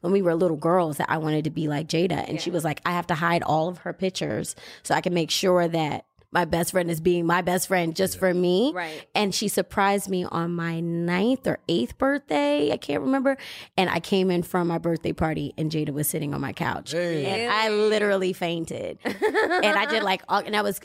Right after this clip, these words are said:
Speaker 1: aud-, I was auditioning for Baltimore City, uh, School for the Arts,
Speaker 2: Mm-hmm.
Speaker 1: uh,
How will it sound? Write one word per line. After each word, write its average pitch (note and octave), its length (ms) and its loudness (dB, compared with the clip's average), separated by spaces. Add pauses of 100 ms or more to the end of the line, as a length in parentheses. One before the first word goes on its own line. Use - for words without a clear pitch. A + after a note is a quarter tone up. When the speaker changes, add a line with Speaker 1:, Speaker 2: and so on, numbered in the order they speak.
(120)
Speaker 1:
aud-, A#3 280 0 (100)
I A3 80 2
was G#3+ 120 -4
auditioning G3+ 640 2
for F#3+ 240 2
Baltimore F3+ 340 0
City, F#3+ 440 0
uh, E3 300 0
School F3+ 240 0
for F#3+ 100 -4
the E3+ 160 0
Arts, E3 440 0
Speaker 2:
Mm-hmm. F#3+ 140 -12 (280)
Speaker 1:
uh, F3+ 100 2